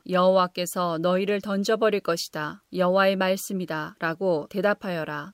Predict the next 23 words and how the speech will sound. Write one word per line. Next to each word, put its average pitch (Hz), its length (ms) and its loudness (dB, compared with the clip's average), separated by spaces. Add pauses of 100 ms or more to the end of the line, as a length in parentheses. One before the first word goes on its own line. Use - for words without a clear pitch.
어떤 220 400 2
예언자나 190 800 2
제사장이나 180 1000 -2
백성 214 400 2
가운데 180 600 2
한 202 220 -6
사람이 180 640 -4 (140)
"이것이 196 480 2
여호와의 202 400 4
말씀이다"라고 185 1120 0
말한다면 170 840 -2
그 196 120 -6
사람은 185 580 0
거짓말을 190 580 0
한 196 160 -4
것이다. 160 540 -6 (120)
내가 196 300 4
그와 196 580 0
그의 214 280 0
온 220 280 -2
집에 180 400 0
벌을 190 380 -2
내리겠다. 165 720 -6